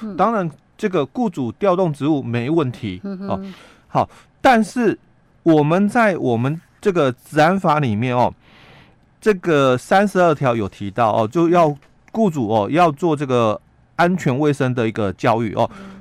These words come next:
Speaker 2: 所以我们有一个职业安全卫生教育训练规则。
Speaker 1: 嗯。
Speaker 2: 那在这个规则里面的第十七条提到了，雇主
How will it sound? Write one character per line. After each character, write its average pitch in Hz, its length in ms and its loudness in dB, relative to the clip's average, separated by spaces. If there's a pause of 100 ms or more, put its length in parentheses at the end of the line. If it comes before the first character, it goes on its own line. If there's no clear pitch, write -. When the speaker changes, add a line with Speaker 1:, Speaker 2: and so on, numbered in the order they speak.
Speaker 2:
所 - 140 -2
以 294 40 2
我 233 140 4
们 180 160 2
有 156 140 4
一 160 60 2
个 165 160 2
职 160 160 -4
业 208 60 4
安 208 100 2
全 202 100 2
卫 196 140 2
生 190 200 0
教 190 200 0
育 185 80 0
训 190 280 -4
练 170 180 -2
规 160 260 0
则。 107 300 -6 (240)
Speaker 1:
嗯。 196 240 -18
Speaker 2:
那 254 100 2
在 269 160 4
这 254 80 -4
个 247 120 -2
规 240 240 -2
则 214 180 2
里 131 220 0
面 196 200 0
的 151 160 0
第 202 440 -4 (200)
十 - 200 -6
七 180 200 -2
条 117 220 -2
提 - 180 -10
到 120 200 0
了， 101 120 0 (720)
雇 285 200 4
主 180 280 0